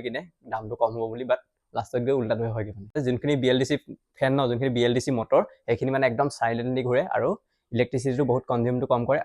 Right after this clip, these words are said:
আৰু মানে ইয়াৰ যোনটো লাইফ, লাইফ স্পানটো, এইটো বহুত বেছি হয়। নৰ্মেল ফেনতকৈ মানে দহ গুণ বেছি হয়। নৰ্মেল ফেনখন যদি দহ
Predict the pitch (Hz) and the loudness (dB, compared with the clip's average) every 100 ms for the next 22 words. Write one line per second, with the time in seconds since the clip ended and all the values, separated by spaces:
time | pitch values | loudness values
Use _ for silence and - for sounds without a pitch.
0 | 120 127 135 _ _ _ 123 123 123 123 | 4 4 2 _ _ _ 0 4 4 4
1 | 123 131 117 113 - - 127 131 - 135 | 0 0 2 2 -4 2 4 4 2 -2
2 | 127 151 233 117 120 113 127 120 120 120 | 0 0 -2 -2 0 2 2 2 2 0
3 | 120 113 123 131 - 120 143 131 175 - | 2 2 0 -2 -6 -8 -6 -4 -4 -8
4 | _ _ - 120 117 135 131 120 117 113 | _ _ 2 2 4 2 2 0 -2 -2
5 | 117 123 131 127 127 127 127 | -2 -4 -6 -6 -6 -4 -2